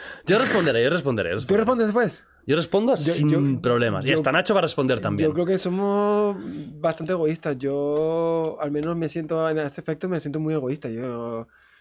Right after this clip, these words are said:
Speaker 2: <laughs> mi padre, yo es mi padre, tío. Y
Speaker 1: Qué
Speaker 2: es duro
Speaker 1: fuerte lo que has
Speaker 2: decirlo,
Speaker 1: dicho,
Speaker 2: pero
Speaker 1: ¿eh?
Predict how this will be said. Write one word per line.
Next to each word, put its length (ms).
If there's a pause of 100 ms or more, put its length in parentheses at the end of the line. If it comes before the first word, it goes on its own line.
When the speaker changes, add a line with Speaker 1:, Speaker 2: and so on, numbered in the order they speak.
(160)
Speaker 2:
<laughs> 440
mi 300
padre, 360
yo 120
es 100
mi 120
padre, 300
tío. 240 (1000)
Y 80
Speaker 1:
Qué 60
Speaker 2:
es 80
duro 240
Speaker 1:
fuerte 200
lo 140
que 60
has 40
Speaker 2:
decirlo, 220
Speaker 1:
dicho, 120 (200)
Speaker 2:
pero 480
Speaker 1:
¿eh? 40